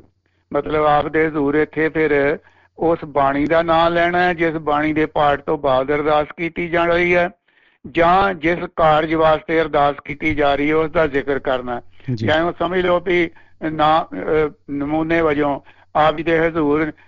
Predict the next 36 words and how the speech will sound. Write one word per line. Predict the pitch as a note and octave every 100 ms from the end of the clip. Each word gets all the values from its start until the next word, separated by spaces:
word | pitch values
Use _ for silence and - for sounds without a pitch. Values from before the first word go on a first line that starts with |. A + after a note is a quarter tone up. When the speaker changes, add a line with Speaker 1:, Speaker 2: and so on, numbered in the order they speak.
| _ C#3
Speaker 1:
ਨਿਤਨੇਮ | D#3 E3 E3 E3 D#3+
ਦੀ | D#3 D3+
ਅਰਦਾਸ, | D3 C#3+ C3 C#3+ C#3 D3+ - _ _ -
ਅੱਖਰ | D#3 C#3+ D#3+
ਵਾਧਾ | D3+ D#3 D#3+ D#3+
ਘਾਟਾ | D3 C#3 C#3
ਭੁੱਲ | - D3
ਚੁੱਕ | C3+ C#3+ C#3
ਮਾਫ਼ | C#3+ C#3 C#3
ਕਰਨਾ, | D#3 C#3+ C#3+ C#3+ C#3 _ _ _ -
ਸਰਬੱਤ | D#3 D3 D#3+
ਦੇ | D#3+ D3+
ਕਾਰਜ | D3+ C3 C3
ਰਾਸ | C#3 B2+ A#2+ -
ਕਰਨੇ। | C#3 C3 C3 B2+
ਹਾਂ | C3+
ਜੀ। | C#3+ A3 _ _ _
Speaker 2:
ਜੀ। | B2 A2
Speaker 1:
ਇਹ, | D3+ E3 -
ਇਹ, | F3 E3 F3 D#3+ C#3
ਅਹ, | C3+ - D#3+ C3 D3+ - C#3 -
ਆਪਾਂ | D3 C#3+ C3+ B2+ - -
ਬੇਨਤੀ | C3+ C#3+ C3+ C3+
ਕਰ | B2+ C#3 B2
ਸਕਦੇ | C3+ C3 C#3 C#3+
ਹਾਂ, | C#3+
ਜਾਂ | D#3
ਜਿਸ | C#3+ E3+ E3
ਵੀ | F#3 F3
ਕਾਰਜ | D#3+ C#3+ C#3+
ਲਈ | D#3 D#3
ਸਤਿਗੁਰੂ | D3 - _ - C#3+ D3
ਜੀ | D3+ D#3+
ਆਪ | D3 D3 C#3+
ਜੀ | C#3+
ਦਾ | D3+